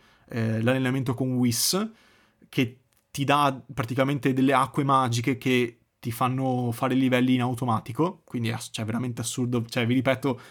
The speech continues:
fare il grinding è veramente facile, raggiungere il livello trecento è veramente facile. Io in una cinquantina di ore di gioco ho tre personaggi del trecento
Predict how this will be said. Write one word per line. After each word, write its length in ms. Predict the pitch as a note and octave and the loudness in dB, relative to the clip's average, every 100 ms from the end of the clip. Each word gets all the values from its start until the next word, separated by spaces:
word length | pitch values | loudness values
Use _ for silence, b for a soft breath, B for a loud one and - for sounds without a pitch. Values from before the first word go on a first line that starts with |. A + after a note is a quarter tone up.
| B | B
fare 240 | - C#3+ C#3+ | 0 2 2
il 60 | |
grinding 340 | C#3 C#3+ D3+ C#3 | 2 2 2 2
è 40 | |
veramente 360 | B2+ B2 B2+ A#2 | 2 2 -2 -2
facile, 480 | B2+ A#2+ C3 C3+ B2 | 0 0 0 0 2
raggiungere 320 | B2 C3 C3+ | -2 -2 0
il 80 | B2+ | 0
livello 180 | C3 | 0
trecento 380 | B2+ B2 B2+ C3+ | 0 -4 -4 -2
è 40 | B2+ | 0
veramente 320 | A#2+ B2 A#2 | 0 -2 -4
facile. 460 | A#2+ A#2 B2+ D#3+ E3 b b b | -4 -2 -2 -4 -6 b b b
Io 140 | D#3+ | 4
in 100 | D#3 | 4
una 140 | D3 C#3+ | 2 0
cinquantina 560 | D#3+ E3 D#3 C#3+ D#3+ | 0 0 0 -2 0
di 60 | D3+ | 2
ore 160 | C#3+ C3 | 2 2
di 100 | C3 | 2
gioco 580 | C#3 C#3 C3 D#3+ D#3+ B B B B | 2 2 4 2 2 B B B B
ho 460 | D3 C#3 C#3 - _ _ - | 2 4 4 0 _ _ -8
tre 180 | D3 D3+ | -2 0
personaggi 380 | C3+ B2+ B2 A#2+ | 0 0 2 2
del 80 | |
trecento 540 | A#2 A#2+ A2+ A2 A2 | 0 -2 -2 -4 -4